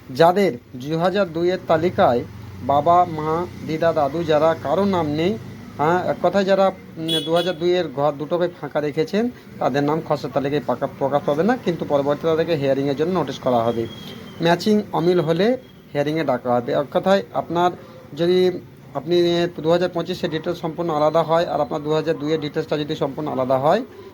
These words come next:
তাহলে আপনার খসড়া তালিকায় নাম আসবে না, তবে আপনাকে হিয়ারিংয়ে যেতে হতে পারে। আর কাদের নাম খসড়া তালিকায় প্রকাশ পাবে? দেখুন, যারা খসড়া তালিকায় নাম যাদের প্রকাশ পাবে, তারা হচ্ছে যারা এনুমারেশন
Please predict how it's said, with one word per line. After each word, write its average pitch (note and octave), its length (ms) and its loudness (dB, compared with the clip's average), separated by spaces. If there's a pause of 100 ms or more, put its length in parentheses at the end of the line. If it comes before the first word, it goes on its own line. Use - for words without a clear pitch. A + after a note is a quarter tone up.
(100)
তাহলে B2+ 260 2
আপনার D#3+ 400 -4
খসড়া C#3 200 -4
তালিকায় C3 440 0 (380)
নাম C#3 240 0
আসবে D3+ 200 0
না, G#3+ 80 2
তবে F3 180 2
আপনাকে D3 300 0
হিয়ারিংয়ে C#3 500 2 (320)
যেতে C3 260 -2
হতে C3 240 -2
পারে। D#3+ 400 4 (600)
আর D3+ 220 0
কাদের D#3+ 320 0
নাম F3+ 300 2
খসড়া F3 200 -2
তালিকায় E3 320 2
প্রকাশ D3 320 -2
পাবে? A2+ 320 0 (500)
দেখুন, G3+ 380 2 (120)
যারা E3 440 2
খসড়া E3+ 220 -2
তালিকায় F3+ 480 2
নাম E3 280 -2
যাদের E3+ 200 -2
প্রকাশ E3 240 -4
পাবে, F3 180 -4
তারা E3 200 2
হচ্ছে E3 280 0
যারা E3+ 180 2
এনুমারেশন E3 500 -2